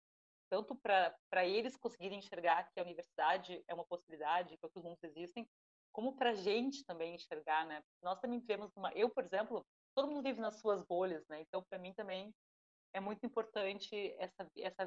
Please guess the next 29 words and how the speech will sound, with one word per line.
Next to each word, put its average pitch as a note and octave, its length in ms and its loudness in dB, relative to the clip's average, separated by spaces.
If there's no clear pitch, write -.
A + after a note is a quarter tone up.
via. E3 260 -2
Mas A3+ 120 0
a A#3+ 60 6
parte B3+ 220 8
que - 60 -4
eu D4+ 60 -8
queria C4+ 280 2
ser, A3+ 460 6
acabar F#3+ 380 8
um G#3+ 80 6
pouco A#3+ 240 0
mais A3 140 -2
positiva G#3 760 0
é G#3+ 100 -2
que G3+ 140 -4
eu A3 80 6
penso A#3+ 440 -4
que, A#3 440 -4
em, C4 200 2
mesmo E4+ 300 2
em F#4 100 -4
função C4 600 0
desses G#3+ 300 -4
movimentos G3 580 -8
radicais F3+ 540 2
que - 80 -18
a F3 40 -18
gente - 260 -18
tá, E3 420 4